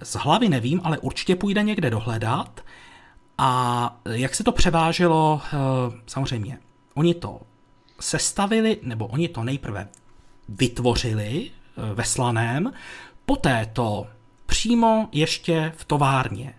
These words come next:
sestavili, otestovali, tenkrát tam dokonce dorazili, eh, zástupci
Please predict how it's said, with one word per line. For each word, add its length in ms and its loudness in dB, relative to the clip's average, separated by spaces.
sestavili, 1040 -2
otestovali, 840 0
tenkrát 400 -6
tam 120 -4
dokonce 360 -4
dorazili, 500 -2
eh, 580 -8
zástupci 920 -2